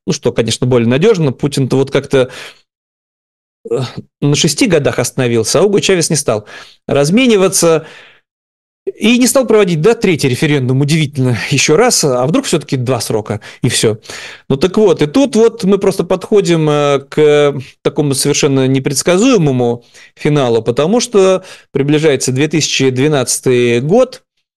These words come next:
когда очередные президентские выборы на носу, всё у Уго Чавеса хорошо,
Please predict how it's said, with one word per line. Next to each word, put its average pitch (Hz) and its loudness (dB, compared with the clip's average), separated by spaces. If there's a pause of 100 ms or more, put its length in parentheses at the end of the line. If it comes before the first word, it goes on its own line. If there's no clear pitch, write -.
(340)
когда 143 0 (880)
очередные 139 -2
президентские 123 -2
выборы 233 4
на 185 2
носу, 180 2
всё 160 0
у 135 2
Уго 131 0
Чавеса 123 0
хорошо, 233 0